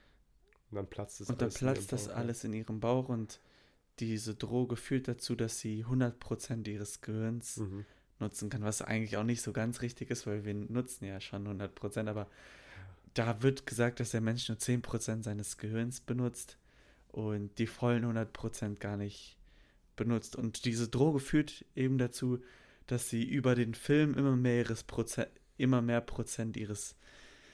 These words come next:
Speaker 2: äh, scheiße, ich kann nicht mehr reden,
Speaker 1: <laughs>
Speaker 2: immer mehr Prozent ihres Gehirns benutzt, so.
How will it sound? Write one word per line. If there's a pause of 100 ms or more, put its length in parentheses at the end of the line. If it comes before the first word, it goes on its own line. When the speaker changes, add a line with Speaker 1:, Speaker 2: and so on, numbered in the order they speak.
(180)
Speaker 2:
äh,
scheiße,
ich
kann
nicht
mehr
reden,
Speaker 1:
<laughs>
Speaker 2:
immer
mehr
Prozent
ihres
Gehirns
benutzt,
so.